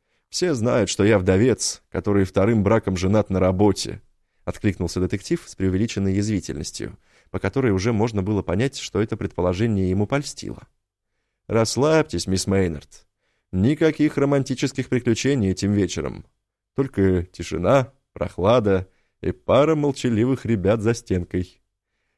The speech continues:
Гримгроуву вчера ночью подвалила удача. Ещё двое бывших сотрудников болтушки».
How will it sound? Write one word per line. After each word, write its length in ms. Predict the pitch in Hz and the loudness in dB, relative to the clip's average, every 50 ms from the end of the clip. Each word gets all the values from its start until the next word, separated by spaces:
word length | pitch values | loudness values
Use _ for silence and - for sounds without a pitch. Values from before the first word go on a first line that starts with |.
| _ - 101 | _ -4 0
Гримгроуву 640 | 104 113 113 113 110 120 127 123 120 113 104 101 | 2 2 4 4 4 4 6 6 6 6 6 4
вчера 340 | 92 - - 110 110 117 113 | 2 0 0 0 2 4 4
ночью 340 | 113 120 120 117 - - 92 | 4 2 0 -2 -2 -6 -4
подвалила 460 | - 98 95 101 107 110 110 110 107 | -2 0 2 4 4 4 4 4 4
удача. 640 | 107 107 107 117 120 110 - - - - 110 101 _ _ _ _ _ _ _ _ - | 4 4 4 4 2 2 2 -2 -10 -10 -12 -14 _ _ _ _ _ _ _ _ -8
Ещё 440 | - 101 113 117 113 - - 147 123 | -2 0 0 0 0 0 2 2 2
двое 360 | 95 90 95 117 120 107 98 | 2 2 2 4 4 4 4
бывших 340 | 85 110 113 - - 101 92 | 4 2 0 -2 -2 -10 -4
сотрудников 600 | - 101 98 117 117 110 95 95 87 - 98 87 | -2 -2 0 0 -2 0 0 -2 0 0 -2 2
болтушки». 680 | 87 104 113 107 - 120 101 - - - 58 57 - | 4 2 2 2 0 -2 -4 -4 -6 -12 -14 -14 -14